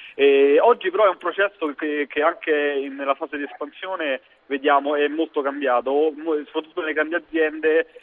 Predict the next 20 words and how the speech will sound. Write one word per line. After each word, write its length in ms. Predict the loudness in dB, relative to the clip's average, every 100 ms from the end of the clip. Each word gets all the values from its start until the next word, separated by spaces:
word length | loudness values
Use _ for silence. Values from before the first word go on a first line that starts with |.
| _
Ormai 360 | -4 -4 -2 -4
ci 120 | -6 -8
sono 220 | -6 -2
proprio 280 | 0 0 -2
delle 200 | -2 -2
persone 360 | -4 -6 -10
che 120 | -8 -12
si 80 | -4
occupano 500 | -4 -4 -8 -10 -10
di 100 | -10 -2
fare 180 | -2
solo 200 | 0 -2
open 120 | -2 -4
innovation 720 | -4 -2 -4 -6 -6 -4 -2
e 200 | -4 -4
di 160 | -8 -4
prendere 340 | -2 -2 -4
tutte 160 | -8 -6
quelle 120 | -6
soluzioni 600 | -8 -14 -8 -6 -6 -8